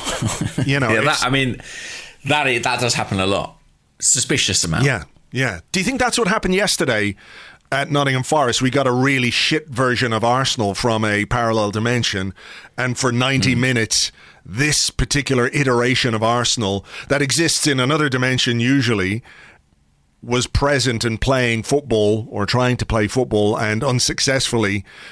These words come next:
Speaker 2: um, not making it past the third round of the F A Cup.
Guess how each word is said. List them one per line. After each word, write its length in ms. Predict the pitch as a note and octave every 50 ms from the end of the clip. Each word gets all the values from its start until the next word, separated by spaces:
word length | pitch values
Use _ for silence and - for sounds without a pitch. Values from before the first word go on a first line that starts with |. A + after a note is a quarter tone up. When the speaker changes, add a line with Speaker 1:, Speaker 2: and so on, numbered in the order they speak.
| - - -
Speaker 2:
um, 600 | - G2 G2 G2+ G2+ G#2 G#2 G#2+ G#2+ G#2+ G2+ F2+ - _ _ _ - - - - - - - - - - -
not 200 | - A#2+ A#2+ -
making 280 | C3 B2 B2+ - B2 A2+
it 80 | A#2 -
past 220 | B2 B2 A2+ G#2+
the 80 | - A#2
third 260 | - B2 A#2 A#2 A2
round 180 | A#2 A2+ A2+ A2
of 80 | G#2+
the 140 | G2 A#2 A#2+
F 140 | A2 G#2 -
A 100 | A#2 A2
Cup. 400 | G2+ - C#3 A#2+ G2 - - -